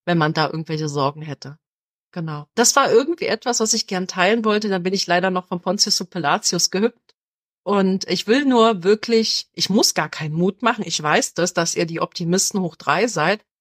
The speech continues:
Aber ich verstehe nicht, wenn ich so gucke, weil ich denke, „Was habt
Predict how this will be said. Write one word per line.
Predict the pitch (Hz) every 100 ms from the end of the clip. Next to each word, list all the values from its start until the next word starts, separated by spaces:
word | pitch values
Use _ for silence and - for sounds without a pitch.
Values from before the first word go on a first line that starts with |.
| _ _
Aber | - 175 185 185 180 _ _
ich | - -
verstehe | 180 - - 190 240
nicht, | 240 226 -
wenn | 202
ich | 208
so | - 170
gucke, | - 214 - 240
weil | 196
ich |
denke, | 190 190 190
„Was | 175 - _
habt | 156 _ -